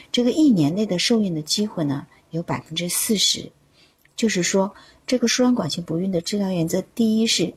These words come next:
尽可能给你一个自然试孕的机会，在这个自然试孕，嗯，失败了，或者觉得接着继续试下去，你成功的几率很低的情况下呢，那就考虑做试管婴儿助孕。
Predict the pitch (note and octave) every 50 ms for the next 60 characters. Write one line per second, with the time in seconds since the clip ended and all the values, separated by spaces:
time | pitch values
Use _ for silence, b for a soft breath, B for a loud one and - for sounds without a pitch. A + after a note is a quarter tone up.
0 | b b b b b b - - - D4 C4+ A#3+ - - C#3+ C3 B2+ B2+ B2 B2
1 | C3+ D3+ E3+ - B B B B B B B - - C#3+ D#3+ E3+ D#3 C3+ C#3 -
2 | D#3 D#3 - - G#3 F3+ C#3 C#3+ D3+ - - G3 F3+ D#3 D3 C#3+ D3 - - -
3 | F#3+ G#3 - - G3 F3 - B B B B B B - B3 B3 C4 B3 A#3+ A#3
4 | - - - - - C4 A#3+ G3 F#3 G3 F#3+ - - A3+ G#3+ G3+ G3+ F#3 E3+ -
5 | b b b b b b - C3+ C3 C#3 C#3 - - - - A3+ A3+ - C4 B3
6 | A3 F#3+ D3+ C3 - - _ _ - A3 - D#3 D3 - - D3 D3+ F3 E3 -
7 | - A#3 A#3+ A#3 - A#3 G#3 G3+ - - _ _ - - A#3 A3 - A3+ A3 -
8 | - C4+ B3 A3 - G3 F3 - - F3 - - B B B B B B B B
9 | - D3+ C#3+ - - D#3 F3+ G#3 A3+ A3 G#3 - A#3 A#3 A#3 A#3 G3 - D#3 C3
10 | B2+ - - A#3 B3+ C4 A#3 - - C#3+ C3+ C#3+ D3+ D3+ D3 D#3+ D3 C3+ C3 C3
11 | C3+ - b b b b b b - C#3+ - C#3+ - - - B2 A#2 C3 C#3 C#3
12 | B2+ _ _ - - D3 B2+ - - - D#3+ - B2 B2+ A2+ A#2+ D#3 D3 A#2+ A#2+
13 | - - D3+ C3+ C3 C#3 C#3 -